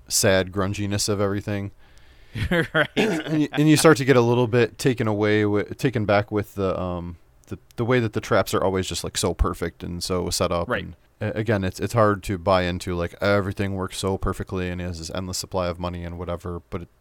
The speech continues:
Speaker 1: it still grounds itself
Speaker 2: Yeah,
Speaker 1: in
Speaker 2: that's why I
Speaker 1: reality
Speaker 2: never, he's like the Bruce
Speaker 1: as
Speaker 2: Wayne.
Speaker 1: being like,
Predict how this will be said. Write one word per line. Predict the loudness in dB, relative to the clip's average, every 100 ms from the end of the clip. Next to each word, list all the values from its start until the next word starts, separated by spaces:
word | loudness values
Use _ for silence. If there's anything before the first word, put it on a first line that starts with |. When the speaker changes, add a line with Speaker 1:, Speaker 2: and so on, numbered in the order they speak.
| _
Speaker 1:
it | -12
still | -4 0 0
grounds | 0 2 2 0
itself | -2 2
Speaker 2:
Yeah, | 4
Speaker 1:
in | 4
Speaker 2:
that's | 2
why | 2
I |
Speaker 1:
reality | 2 0
Speaker 2:
never, | -2
he's | -6 -6 -6
like | -8
the | -8
Bruce | -8 -4 -2
Speaker 1:
as | -2
Speaker 2:
Wayne. | -2 -2
Speaker 1:
being | -2
like, | -4